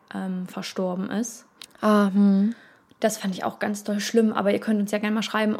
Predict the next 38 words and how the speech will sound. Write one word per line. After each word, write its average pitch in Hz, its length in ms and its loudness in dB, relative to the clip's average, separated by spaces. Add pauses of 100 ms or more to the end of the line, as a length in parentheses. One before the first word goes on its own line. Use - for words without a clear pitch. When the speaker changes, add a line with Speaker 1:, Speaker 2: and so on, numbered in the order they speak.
Speaker 1:
ähm, 208 260 2
ob - 300 0
ihr 220 280 6
Fälle 208 460 2
habt, 202 200 0
die 208 60 4
in 190 60 2
eurer 196 320 -2
Umgebung 202 440 4
passiert 240 420 0
sind, 214 160 0
die 202 80 2
ihr 202 80 6
entweder 196 320 0
sogar 196 220 -2
mitbekommen 233 560 2
habt, 208 180 -4
wenn 202 100 2
ihr 196 60 2
schon - 160 -6
etwas 180 220 -6
älter 233 340 2
seid, 220 320 -2 (260)
oder 202 760 4
von 208 240 0
denen 202 260 4
ihr 202 120 0
gehört 220 400 0
habt, 202 260 0
dass 196 140 -6
das - 160 -10
vielleicht 196 220 -4
jemand 196 220 -4
um 196 140 0
euch 196 180 -2
herum 220 580 4
mitbekommen 214 880 2
hat 196 220 -2